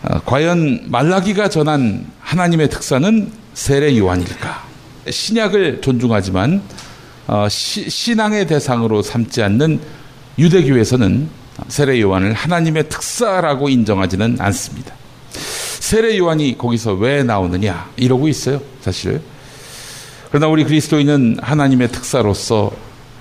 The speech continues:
세례 요한이 그러한 인물이다라고 믿습니다. 이 지점에서 주목할 부분은 누가와 함께 마태, 마가복음의 저자가, 아, 세례 요한을 등장시키는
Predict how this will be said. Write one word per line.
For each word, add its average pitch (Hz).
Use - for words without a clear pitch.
세례 131
요한이 110
그러한 110
인물이다라고 101
믿습니다. -
이 190
지점에서 147
주목할 120
부분은 135
누가와 160
함께 92
마태, 156
마가복음의 131
저자가, 101
아, 98
세례 143
요한을 113
등장시키는 127